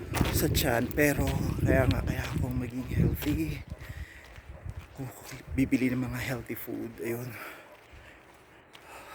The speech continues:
Oo. So ngayon, guys, nasa daan ako. Um, tahimik ang lugar. Siyempre, pag umaga,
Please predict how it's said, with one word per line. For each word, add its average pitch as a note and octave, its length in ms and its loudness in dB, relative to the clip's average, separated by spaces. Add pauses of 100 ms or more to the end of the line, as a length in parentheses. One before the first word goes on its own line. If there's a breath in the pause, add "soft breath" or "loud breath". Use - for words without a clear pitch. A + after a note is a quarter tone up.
(140)
Oo. B2+ 200 -6 (3750 loud breath)
So G#3 320 10
ngayon, G#3 320 6
guys, D#3 680 8 (1000 loud breath)
nasa F3+ 300 8
daan D#3 320 12
ako. B2+ 340 4 (1300 loud breath)
Um, C#3 560 8 (160)
tahimik E3+ 480 8
ang E3 100 10
lugar. C#3 560 8
Siyempre, F#3 460 8 (100)
pag E3 160 8
umaga, B2+ 680 8